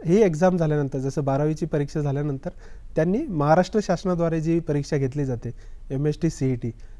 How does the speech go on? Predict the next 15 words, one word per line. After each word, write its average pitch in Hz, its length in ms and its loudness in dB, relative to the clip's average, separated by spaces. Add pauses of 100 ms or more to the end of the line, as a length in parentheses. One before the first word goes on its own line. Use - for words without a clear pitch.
(180)
ती 196 80 6
परीक्षेला 160 560 2
उत्तीर्ण 151 480 -2
होणं 143 280 0
गरजेचं 127 400 -2
आहे 151 160 -6 (360)
आणि 190 220 2 (260)
त्या 196 260 6
मार्कावरती, 151 720 2 (200)
त्याचबरोबर 165 480 2 (380)
त्यांच्या 151 260 0
बारावीच्या 147 440 2
मार्कावरती 139 560 -4 (420)
ते 190 120 4
महाराष्ट्रातील 151 640 2